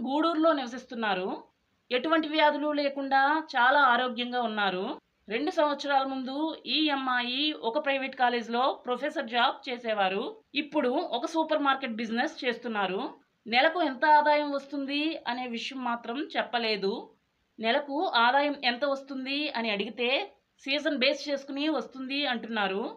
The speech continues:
ఈమెను పెళ్లి చేసుకోబోయే అబ్బాయి చేతిలో ఆ సూపర్ మార్కెట్ పెట్టి ఈమె ఇంటి వద్ద వంట పనులు చేసుకుంటూ ఒక సాధారణ కుటుంబ స్త్రీగా జీవించాలి అని ప్లాన్ చేశారు. పిల్లలు ఈమెకు లేరు, అలాగే తల్లిదండ్రులు లేరు. ఈ అమ్మాయి క్యాస్ట్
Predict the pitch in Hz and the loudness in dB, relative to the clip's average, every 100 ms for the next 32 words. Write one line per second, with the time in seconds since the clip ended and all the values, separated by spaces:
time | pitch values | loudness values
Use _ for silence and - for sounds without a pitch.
0 | - _ 254 320 339 330 277 269 277 - | -16 _ -2 0 2 0 -4 -4 -4 -2
1 | 269 262 269 262 220 262 262 262 254 247 | -2 0 2 2 4 2 2 -4 -4 -2
2 | 262 277 - 214 254 269 254 269 254 247 | 2 2 2 4 4 2 -6 -2 -2 -2
3 | 247 247 247 - 254 285 302 - _ 240 | -6 -6 -6 -4 -4 -4 -6 -14 _ -4
4 | 285 277 247 277 277 220 254 302 233 226 | -2 -2 -2 0 0 4 4 6 2 0
5 | 226 269 262 262 247 - 247 233 262 285 | -2 -4 -4 -6 -6 -6 -8 -6 -6 -8
6 | 285 - _ 233 226 240 240 277 294 277 | -8 -16 _ -10 -4 4 6 6 2 -2
7 | 254 262 262 - 254 247 247 196 240 247 | -10 -12 -12 -8 -6 -4 -2 -2 -4 -4
8 | 247 233 240 262 269 - _ _ - 226 | 0 0 2 -2 -6 -12 _ _ -4 -2
9 | 247 440 277 226 240 247 226 220 202 240 | -2 -2 2 4 2 -2 -4 -2 -2 -4
10 | 453 - _ - 254 277 240 294 381 285 | -6 -12 _ -4 0 2 2 2 0 0
11 | 247 226 214 233 233 277 480 - 233 233 | -2 2 4 4 4 0 -6 -4 0 4
12 | 233 214 262 - 262 254 277 269 262 262 | 4 4 0 2 0 2 2 2 -2 -2
13 | 247 226 202 233 453 453 _ _ - 339 | 2 2 2 0 -4 -8 _ _ -2 2
14 | 339 277 277 262 262 220 277 - | 2 4 2 2 0 2 2 0